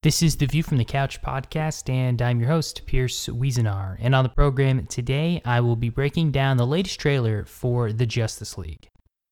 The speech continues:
After announcing that the trailer would drop on a Saturday with a couple of teaser trailers for the characters and some posters, we finally get the full trailer. And aside from Star Wars The Last Jedi,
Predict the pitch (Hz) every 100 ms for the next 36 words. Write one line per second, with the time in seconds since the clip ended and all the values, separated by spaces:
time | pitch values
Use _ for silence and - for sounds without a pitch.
0 | _ 151 160 185 170 170 - 170 151 131
1 | - 151 147 131 135 123 - 113 104 -
2 | 165 165 151 147 143 127 123 - 135 123
3 | 117 - 156 131 127 - 147 143 135 123
4 | - 117 - 147 143 143 139 131 120 113
5 | 110 - 170 - 165 156 - - _ 135
6 | - 160 185 185 190 151 135 - 123 -
7 | 107 107 - 110 107 95 - - _ _
8 | 123 123 - 156 156 160 - 143 147 143
9 | 135 - 117 107 107 - 143 160 156 160